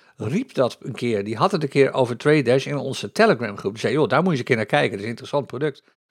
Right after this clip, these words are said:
Dus we hebben het opgepakt. Ik heb er wat video's over gemaakt. En toen werd het opeens een populair product. De meeste, eh, traders van, die bij Trade Dash zaten, kwamen ook uit Nederland trouwens. Maar ik zeg het al, kwamen. Want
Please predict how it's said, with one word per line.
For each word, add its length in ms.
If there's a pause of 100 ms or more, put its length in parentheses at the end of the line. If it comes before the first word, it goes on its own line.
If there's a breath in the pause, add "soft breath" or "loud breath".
(140)
Dus 200
we 60
hebben 160
het 100
opgepakt. 560
Ik 80
heb 160
er 60
wat 120
video's 420
over 260
gemaakt. 380
En 240 (320 soft breath)
toen 160
werd 120
het 100
opeens 360
een 200
populair 460
product. 420
De 60
meeste, 680
eh, 140
traders 500
van, 300
die 180
bij 140
Trade 240
Dash 200
zaten, 300
kwamen 420
ook 200
uit 200
Nederland 540
trouwens. 400 (500)
Maar 200
ik 80
zeg 120
het 120
al, 220
kwamen. 600
Want 240